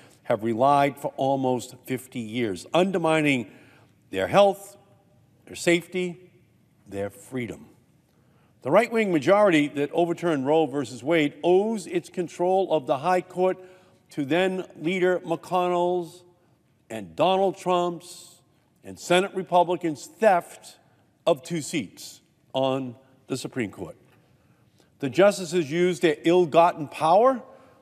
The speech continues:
to cast aside decades of precedent, precedent which during their confirmation hearings they promised to honor, respect, and follow. If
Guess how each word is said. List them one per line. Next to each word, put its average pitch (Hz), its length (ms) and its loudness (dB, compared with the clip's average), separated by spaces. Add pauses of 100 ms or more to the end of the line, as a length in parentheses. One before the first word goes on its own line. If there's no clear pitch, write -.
(100)
to 190 100 -2
cast 180 400 2
aside 139 460 0
decades 170 500 2
of 143 100 -12
precedent, 165 600 0 (540)
precedent 175 480 0
which 151 400 -2
during 175 400 0
their 165 200 2
confirmation 156 800 -4
hearings 147 440 -4
they 143 200 -4
promised 135 600 -6 (260)
to - 220 -6
honor, 151 420 2 (360)
respect, - 680 -2 (380)
and 117 200 -4
follow. 95 500 -2 (840)
If 190 240 -2